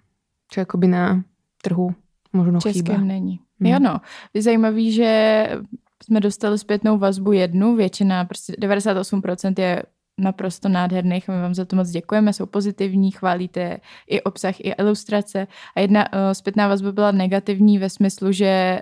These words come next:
Speaker 2: takových knih už je. A já si říkám, kámo, ne prostě.
Speaker 1: Kde?
Speaker 2: Jako ne, kde jsou v Česku?
Speaker 1: <laughs>
Speaker 2: Jako, ukaž mi
Speaker 1: Je
Speaker 2: to,
Speaker 1: jich
Speaker 2: že jsou v
Speaker 1: pár.
Speaker 2: Americe,
Speaker 1: No.
Speaker 2: mm,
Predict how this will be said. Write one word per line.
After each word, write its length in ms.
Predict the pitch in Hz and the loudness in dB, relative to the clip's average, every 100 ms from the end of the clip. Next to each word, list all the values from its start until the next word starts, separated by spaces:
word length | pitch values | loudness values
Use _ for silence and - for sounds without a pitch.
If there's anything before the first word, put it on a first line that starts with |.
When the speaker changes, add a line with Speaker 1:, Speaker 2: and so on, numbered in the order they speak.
| - | -4
Speaker 2:
takových 420 | 196 - 196 180 | -6 -2 -2 0
knih 160 | 190 - | -4 -4
už 240 | 190 - | -8 -4
je. 220 | 170 175 - - - - - | -2 -4 -8 -20 -20 -14 -6
A 40 | |
já 80 | 185 | -4
si 100 | 190 | -4
říkám, 560 | 196 202 202 202 208 202 - _ _ _ _ _ _ - | -4 0 2 4 4 0 -12 _ _ _ _ _ _ 0
kámo, 320 | 247 254 269 | 4 6 6
ne 160 | 254 311 392 | 6 4 0
prostě. 500 | 190 - - 175 185 - | -6 -6 -6 -6 -6 -4
Speaker 1:
Kde? 220 | 202 196 | 2 4
Speaker 2:
Jako 140 | 190 262 | 6 6
ne, 180 | 254 285 | 4 4
kde 140 | 254 | 2
jsou 200 | 294 359 | 2 0
v 60 | 320 | -2
Česku? 460 | - 214 - 190 190 | -4 -6 -6 -6 0
Speaker 1:
<laughs> 420 | 247 277 269 - | -2 -2 -10 -12
Speaker 2:
Jako, 320 | - 226 247 247 | -4 0 0 0
ukaž 280 | 311 302 | 0 2
mi 100 | 220 | 2
Speaker 1:
Je 60 | 208 | 4
Speaker 2:
to, 60 | 226 | 4
Speaker 1:
jich 100 | 220 | 4
Speaker 2:
že 60 | 254 | 4
jsou 80 | 208 | 4
v 40 | |
Speaker 1:
pár. 180 | 196 214 | 4 6
Speaker 2:
Americe, 640 | 240 233 233 269 247 240 233 | 6 6 4 4 4 4 2
Speaker 1:
No. 80 | 240 | 4
Speaker 2:
mm, 120 | 240 | 4